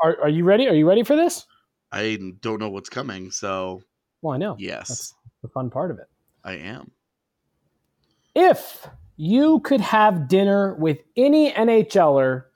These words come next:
Speaker 1: past or present, dead or alive, who would it be?
Speaker 2: Theo Fleury.
Speaker 1: <sighs> Great answer. My goodness. Great, great answer.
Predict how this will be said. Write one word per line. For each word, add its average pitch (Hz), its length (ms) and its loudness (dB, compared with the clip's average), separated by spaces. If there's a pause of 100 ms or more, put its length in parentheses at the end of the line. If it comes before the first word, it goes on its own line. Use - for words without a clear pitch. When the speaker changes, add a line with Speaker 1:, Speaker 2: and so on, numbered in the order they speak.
(160)
Speaker 1:
past 254 640 0
or 185 180 0
present, 208 800 0
dead 208 280 4
or 180 200 2
alive, 156 580 2 (540)
who 156 140 -2
would 143 80 2
it 123 100 -6
be? - 160 -16 (2250)
Speaker 2:
Theo 104 200 -8
Fleury. 95 340 -16 (1400)
Speaker 1:
<sighs> - 40 -10 (500)
Great 165 720 0
answer. 139 520 -2
My 147 540 -2
goodness. 120 580 -4
Great, 151 880 -2
great 143 560 0
answer. 131 640 -8